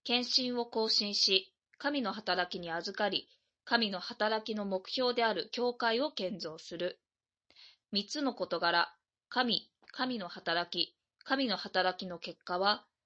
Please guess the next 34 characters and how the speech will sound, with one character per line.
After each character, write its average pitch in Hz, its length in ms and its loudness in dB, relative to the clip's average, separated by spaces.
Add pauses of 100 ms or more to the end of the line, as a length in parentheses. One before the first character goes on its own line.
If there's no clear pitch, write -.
(260)
聖 285 240 4
書 - 140 2
の 180 140 -6
六 247 260 -2
十 262 220 4
六 254 200 2
巻 190 220 -2
の 170 80 -6
中 180 240 -4
で 156 180 -6
完 233 260 -4
全 240 220 0
に 277 140 -2
取 196 200 -2
り 196 40 2
扱 220 320 -2
わ 247 120 2
れ 214 100 0
て 160 120 -6
い 151 80 -8
ま 156 180 -12
す。 - 180 -20 (800)
私 240 280 2
た 226 100 0
ち 214 140 -2
は 180 120 2
旧 233 240 -6
約 233 260 -2
で 202 120 0
予 180 100 0
表 180 200 -2
を 214 200 0
見 214 160 -2
て、 160 260 -2